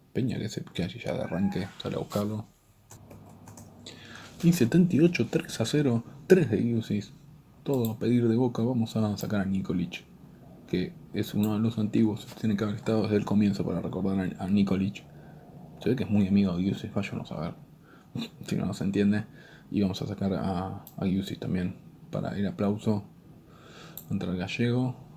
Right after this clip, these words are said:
El resto está bien, hay alguno que quiera hacer, dar, dar minutos, sea igual,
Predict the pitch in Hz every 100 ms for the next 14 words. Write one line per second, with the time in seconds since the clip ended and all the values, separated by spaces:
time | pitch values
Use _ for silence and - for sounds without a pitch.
0 | - - - - - - - - 117 151
1 | 151 147 135 123 120 151 165 165 147 147
2 | 143 123 117 113 135 123 - - 117 117
3 | - 123 120 - 127 120 120 131 135 -
4 | 139 135 127 131